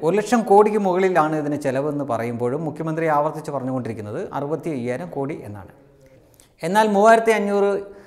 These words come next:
ഏക്കറിന് മുകളിൽ സ്ഥലം ഏറ്റെടുക്കേണ്ടതായിട്ടുണ്ട്. അതിനൊക്കെ ഇവർ പറയുന്നത് തന്നെ ഇരട്ടി വിലയിൽ കൂടുതൽ, വിപണി വിലയിലും ഇരട്ടി വില തരാം എന്നാണ് പറയുന്നത്. അങ്ങനെ വിപണി വിലയിലും ഇരട്ടി നോക്കിയാൽ ഒരു പത്ത് ലക്ഷമോ പന്ത്രണ്ട് ലക്ഷമോ ഒക്കെ സെൻറ്റിന്,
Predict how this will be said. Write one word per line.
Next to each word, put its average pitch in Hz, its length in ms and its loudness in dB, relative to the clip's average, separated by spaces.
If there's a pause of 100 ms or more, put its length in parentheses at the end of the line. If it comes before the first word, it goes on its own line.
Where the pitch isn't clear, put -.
(220)
ഏക്കറിന് 190 460 2
മുകളിൽ 151 460 0 (160)
സ്ഥലം 160 480 0
ഏറ്റെടുക്കേണ്ടതായിട്ടുണ്ട്. 143 1300 -4 (380)
അതിനൊക്കെ 202 300 0
ഇവർ 214 240 6
പറയുന്നത് 202 420 6
തന്നെ 196 360 -2
ഇരട്ടി 165 380 2
വിലയിൽ 180 340 2
കൂടുതൽ, 143 340 -4
വിപണി 151 380 0
വിലയിലും 180 460 2
ഇരട്ടി 165 520 0
വില 151 160 0
തരാം 143 400 0
എന്നാണ് 127 260 -4
പറയുന്നത്. 110 440 -8 (480)
അങ്ങനെ 208 600 -2 (140)
വിപണി 175 280 0
വിലയിലും 190 560 4
ഇരട്ടി 160 640 -2 (340)
നോക്കിയാൽ 127 440 -2 (260)
ഒരു 139 80 -2
പത്ത് 147 260 -2
ലക്ഷമോ 147 320 0
പന്ത്രണ്ട് 135 400 -4
ലക്ഷമോ 131 240 -4
ഒക്കെ 123 160 -6
സെൻറ്റിന്, 127 460 -6